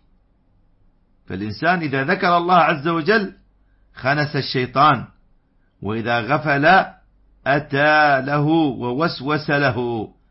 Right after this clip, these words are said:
والشيطان يهرب عند الأذان كما جاء في الأحاديث.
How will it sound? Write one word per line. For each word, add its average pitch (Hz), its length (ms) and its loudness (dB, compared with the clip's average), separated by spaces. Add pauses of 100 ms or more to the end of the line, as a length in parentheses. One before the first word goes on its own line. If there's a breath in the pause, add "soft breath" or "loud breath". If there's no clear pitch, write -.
(800)
والشيطان 151 580 -2
يهرب 220 400 6
عند 165 240 0
الأذان 160 580 2 (920)
كما 107 220 -4
جاء 139 300 0
في 123 60 -8
الأحاديث. 127 640 2